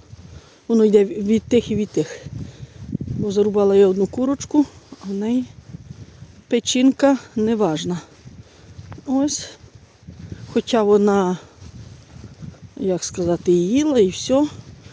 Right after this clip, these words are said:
Тільки що гребінь не червоний був в неї. Оце з тих одну зарубала. І Ігор їхав додому. Я йому сказала, ну,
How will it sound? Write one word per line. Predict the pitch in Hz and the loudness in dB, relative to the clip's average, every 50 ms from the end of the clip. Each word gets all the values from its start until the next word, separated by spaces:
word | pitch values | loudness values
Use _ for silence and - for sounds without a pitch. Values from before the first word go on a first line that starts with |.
| - - _ | -20 -20 _
Тільки | - - - - 254 | -10 -6 -2 -2 0
що | - - 240 | 2 2 2
гребінь | 214 262 233 185 180 170 165 | 4 2 2 2 2 2 0
не | 160 | 0
червоний | - - 175 170 156 156 151 160 156 | 0 -2 -2 0 0 0 2 2 2
був | 151 160 147 147 | 2 2 0 0
в | 151 | 0
неї. | 151 156 156 160 160 147 - - - - - | -2 -2 -4 -4 -8 -10 -14 -20 -20 -20 -16
Оце | - 226 - - 185 | -16 -14 -12 -10 -10
з | 180 - | -10 -8
тих | - 180 165 - - - - - - - - - - - - - - - _ _ - | -10 -10 -10 -12 -16 -20 -20 -20 -20 -20 -20 -20 -20 -20 -20 -20 -20 -20 _ _ -8
одну | - 185 180 185 180 | -8 -4 -2 -2 0
зарубала. | 170 175 170 170 170 170 170 165 165 165 151 - - - - - - - - - - - - - - - - - - - - - - - - - - - - - | 2 2 0 0 0 0 -2 -2 -2 -4 -8 -12 -16 -20 -20 -20 -20 -20 -20 -20 -20 -20 -20 -20 -20 -20 -20 -20 -20 -16 -16 -16 -12 -12 -12 -12 -12 -16 -12 -6
І | 233 233 240 233 226 - - - - - - | -4 -4 -4 -4 -6 -10 -16 -20 -18 -12 -6
Ігор | - 220 220 214 214 208 | -2 0 2 2 2 2
їхав | 208 214 - - 202 190 | 2 0 0 -2 -4 -2
додому. | 190 214 208 247 302 339 320 302 - - - - - - - - - - - - - - - - - - - - - - - _ - | -2 -2 2 4 4 4 4 2 -2 -8 -18 -18 -18 -20 -20 -20 -20 -18 -18 -18 -18 -20 -20 -20 -18 -18 -18 -18 -18 -20 -18 _ -10
Я | 190 | -8
йому | 190 196 196 190 | -6 -4 -4 -4
сказала, | 190 - - 202 190 202 202 202 202 170 - - - | -6 -8 -8 -2 0 2 2 2 0 -2 -6 -8 -8
ну, | 220 226 214 185 165 | -4 -2 -2 -2 -2